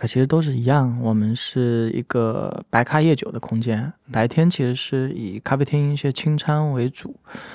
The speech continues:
Speaker 1: 然后夜间变成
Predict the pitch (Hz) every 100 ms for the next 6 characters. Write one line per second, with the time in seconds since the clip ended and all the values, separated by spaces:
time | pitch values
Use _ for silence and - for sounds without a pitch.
0 | - - - _ 107 110 110 127 127 120
1 | 120 120 156 139 135 135 135 131 120 117
2 | - 104 98 104 104 104